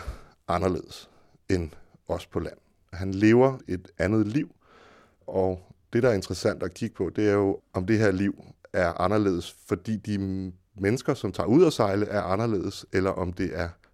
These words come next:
deres vilkår og det liv, man skal leve som sømand, som gør, at de mennesker, der lever det her liv,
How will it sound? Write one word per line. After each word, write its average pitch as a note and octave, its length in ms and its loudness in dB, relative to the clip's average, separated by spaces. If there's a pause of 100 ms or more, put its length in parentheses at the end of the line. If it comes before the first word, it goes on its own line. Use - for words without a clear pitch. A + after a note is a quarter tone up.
(140)
deres - 560 -6 (140)
vilkår G#2+ 500 -4
og F2+ 100 -4 (200)
det F#2+ 100 0
liv, G2 420 -4
man F2+ 200 -4
skal - 180 -8
leve G2+ 260 0
som F#2+ 120 -6
sømand, A#2 340 -6
som G2 200 -8
gør, E2+ 260 -2
at - 440 -6
de F#2 80 -6
mennesker, F2 300 -6
der E2+ 80 -8
lever E2+ 240 -8
det F2 120 -14
her E2+ 80 -12
liv, E2+ 160 -10